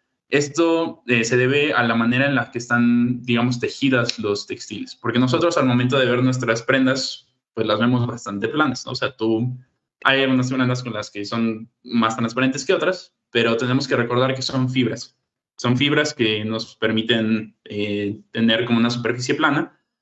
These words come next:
pero a nivel nano y a nivel microscópico inclusive son fibras. Entonces, al momento de que tú doblas un textil, estas fibras se orientan de distintas maneras. Entonces, le estás facilitando el paso de electrones de cierta manera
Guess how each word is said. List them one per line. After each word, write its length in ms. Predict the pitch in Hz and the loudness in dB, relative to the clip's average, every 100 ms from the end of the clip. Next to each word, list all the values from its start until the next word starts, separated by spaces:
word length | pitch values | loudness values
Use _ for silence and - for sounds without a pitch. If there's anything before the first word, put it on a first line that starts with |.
| _ - | _ -2
pero 140 | 127 | 2
a 40 | 127 | 4
nivel 520 | 127 135 139 143 135 | 4 4 2 0 0
nano 320 | 131 131 143 | 0 0 -2
y 80 | 139 | -4
a 40 | |
nivel 400 | 104 107 107 110 | -4 -6 -6 -6
microscópico 760 | 110 113 107 110 135 127 131 127 | -4 -4 -4 -4 -4 -2 -2 0
inclusive 460 | 123 120 117 120 127 | -2 -2 -2 0 0
son 220 | 120 113 | 0 -2
fibras. 420 | 151 - - _ _ _ _ _ - | -2 -2 -8 _ _ _ _ _ -4
Entonces, 520 | 123 120 120 123 - - | 0 2 4 2 -2 0
al 120 | 127 | 2
momento 320 | 131 143 170 | 4 2 2
de 160 | 165 135 | 0 0
que 80 | 127 | -4
tú 220 | 127 135 | -2 0
doblas 380 | 139 135 131 131 | 2 2 0 -2
un 100 | 123 | -2
textil, 500 | 127 - 131 127 127 | -4 0 0 0 -2
estas 320 | 127 113 - | -4 -6 -4
fibras 440 | 123 117 117 117 | 0 2 0 -2
se 140 | 101 104 | -4 0
orientan 520 | 110 113 117 127 117 | 2 0 2 2 2
de 100 | 101 | 0
distintas 540 | 101 - 104 101 104 | -2 -6 -8 -6 -2
maneras. 500 | 131 185 196 190 _ _ _ _ _ _ - | 0 0 -2 -4 _ _ _ _ _ _ -4
Entonces, 280 | 127 127 131 | 0 2 2
le 80 | |
estás 220 | 127 151 165 | 2 2 0
facilitando 600 | 175 151 127 135 135 131 | 0 2 2 2 2 2
el 80 | |
paso 220 | 131 131 139 | 0 0 0
de 80 | |
electrones 640 | 113 - 117 117 120 117 - | 0 -2 -2 2 2 0 -4
de 100 | 104 | -8
cierta 480 | - 120 127 127 123 | 0 0 2 0 2
manera 580 | 117 107 117 135 151 | 2 2 0 0 -4